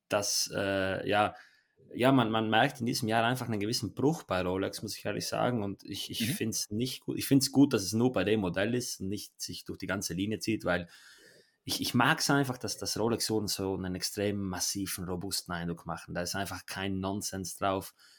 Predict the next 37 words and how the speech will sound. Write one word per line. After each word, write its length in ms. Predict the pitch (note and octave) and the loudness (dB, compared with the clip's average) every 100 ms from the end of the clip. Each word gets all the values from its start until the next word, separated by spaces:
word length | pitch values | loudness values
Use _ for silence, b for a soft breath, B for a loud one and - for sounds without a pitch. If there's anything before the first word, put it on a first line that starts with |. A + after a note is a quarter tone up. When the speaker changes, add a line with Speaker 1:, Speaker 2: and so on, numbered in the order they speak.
| b - | b 0
Speaker 1:
Ja, 300 | F#2+ G2+ - | 4 6 4
okay, 440 | - - G2+ G2+ b b b | -2 -2 0 0 b b b
die, 320 | - G2 F2+ C#2 | -6 -2 -2 -2
die 140 | F#2 | -4
Feingraduierung 1040 | - G2 G2 F#2+ F#2 F#2 G2 F#2 F2+ F2+ | -2 -2 0 0 -2 0 0 0 -2 -2
der 260 | F2 F2 F2 | 0 0 0
Minuterie 560 | G2 F2 F2 F2 F#2+ | -4 -4 -2 0 -2
bei 120 | F#2+ F2+ | -2 -2
der 80 | |
Daytona, 440 | F2+ F2 F2+ F#2+ F2+ | -2 -2 -2 -2 -2
die 160 | F2+ | -2
ist 400 | G#2 - - - _ | -2 -2 -4 -6 _
in 100 | G#2 | -8
gewissermaßen 1000 | G2 G2+ - G2+ F#2 F#2+ G2 F#2+ F#2+ F#2 F#2 | -4 -2 0 -2 -2 -2 -2 -4 -6 -8 -8
Nonsens, 640 | F#2+ G2+ G#2 G2+ G2 - | -6 -4 -4 -6 -6 -4
weil 120 | F2+ | -4
sie 120 | - | -4
einfach 240 | F#2 F2 F2 | -6 -6 -10
nicht 180 | F#2+ - | -10 -8
zu 120 | F2+ | -4
der 180 | F2 E2+ | -4 -4
Schlagzahl 520 | - F#2 F2+ - F2 | -2 -4 -2 -6 -6
des 260 | F2 - | -6 -6
Werkes 400 | - G2 - - | -4 -4 -4 -10
passt. 360 | - G2+ - - | -4 -4 -6 -10
Ich 140 | - | -4
weiß 240 | G2 G#2 - | 0 0 0
nicht, 100 | G2+ | -4
ob 80 | - | -6
sich 120 | - | -6
das 140 | F#2+ | -6
jetzt 180 | G2 - | -6 -6
geändert 300 | F#2+ A2 A2 | -4 -4 -4
hat. 200 | B2 - | -10 -12
Ich 80 | - | -8
glaub 160 | F2+ F2 | -6 -6
nicht. 240 | A#2 - | -8 -12